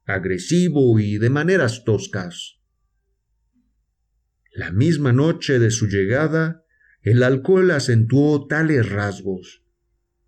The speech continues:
No recuerdo, de hecho, haberlo visto nunca sobrio después de las doce del mediodía.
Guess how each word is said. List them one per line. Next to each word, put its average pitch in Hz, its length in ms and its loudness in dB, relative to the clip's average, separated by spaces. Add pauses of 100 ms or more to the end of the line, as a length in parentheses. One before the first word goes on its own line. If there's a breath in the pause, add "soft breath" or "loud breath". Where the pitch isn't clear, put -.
(1040)
No 165 180 2
recuerdo, 151 680 0
de 113 280 4
hecho, 135 460 2 (240)
haberlo 156 420 0
visto 175 380 0
nunca 170 340 0
sobrio 175 720 2 (100)
después 117 460 0
de 175 100 0
las 101 240 -2
doce 151 440 -2
del 107 180 0
mediodía. 113 720 0